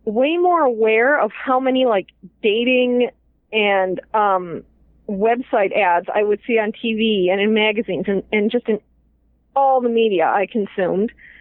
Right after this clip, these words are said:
And I was just like, "Wow, there is really an industry built up on this <laughs> idea that romantic love is the most important love ever."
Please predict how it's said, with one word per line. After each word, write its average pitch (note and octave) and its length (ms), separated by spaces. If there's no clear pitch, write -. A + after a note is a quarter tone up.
And C4 300
I C4 80
was C4+ 200
just C4 220
like, A#3 160
"Wow, A3 500
there F4+ 300
is D4+ 180
really B3 420
an A#3 80
industry A#3 520
built A3+ 320
up C4+ 160
on A3+ 140
this A3+ 160
<laughs> - 40
idea C4 680
that A#3 280
romantic A#3 600
love A#3+ 240
is A3 140
the A#3+ 160
most A#3+ 260
important A3+ 460
love G#3 300
ever." G#3+ 520